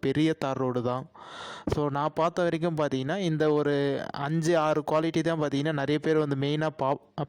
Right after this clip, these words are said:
பார்ப்பாங்க. So, அஞ்சாறு பாயிண்ட்டு பார்த்தீங்கன்னா, இது எல்லாமே வந்து இந்த லேண்டில் இருக்குங்க. So, அதனால் கண்டிப்பாக நீங்கள் இந்த வீடியோ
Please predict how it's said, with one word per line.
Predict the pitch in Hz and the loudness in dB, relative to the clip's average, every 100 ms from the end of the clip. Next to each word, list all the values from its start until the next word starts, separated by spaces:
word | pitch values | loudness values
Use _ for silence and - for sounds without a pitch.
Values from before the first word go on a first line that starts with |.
| - | -2
பார்ப்பாங்க. | 139 - 139 127 160 220 - - - - - - | -4 -2 -4 -2 -4 -4 -14 -18 -16 -16 -6 -2
So, | 143 135 | 0 0
அஞ்சாறு | 147 160 151 - | 2 2 2 0
பாயிண்ட்டு | 147 170 160 139 | -2 0 -2 0
பார்த்தீங்கன்னா, | 135 135 127 139 226 247 160 | 0 0 -2 -2 -4 -2 -2
இது | 147 143 | 0 2
எல்லாமே | 151 170 180 190 | 2 2 2 2
வந்து | 170 160 151 | 2 0 0
இந்த | 135 | 0
லேண்டில் | 139 147 143 135 | -2 0 0 -2
இருக்குங்க. | 139 139 127 175 - - - - - - | -2 -4 -2 -4 -6 -14 -16 -16 -10 -4
So, | 151 131 | -2 0
அதனால் | 147 156 175 180 156 | 0 0 0 -2 -4
கண்டிப்பாக | 147 151 180 175 | -2 0 0 0
நீங்கள் | 160 143 | 0 0
இந்த | 139 | 0
வீடியோ | 160 175 | 2 2